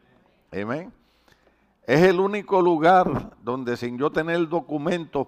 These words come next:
puedo reclamar derecho. Y yo voy ahora a reclamar que me paguen veinticinco dólares la hora, porque llevo treinta y tres años cobrando cinco dólares la hora.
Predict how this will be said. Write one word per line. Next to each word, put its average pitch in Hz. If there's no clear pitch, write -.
puedo 147
reclamar 135
derecho. 143
Y 101
yo 104
voy 127
ahora 185
a 202
reclamar 147
que -
me 123
paguen 151
veinticinco 139
dólares 139
la 120
hora, 160
porque 104
llevo 127
treinta 135
y 117
tres 120
años 139
cobrando 123
cinco 131
dólares 123
la 110
hora. 196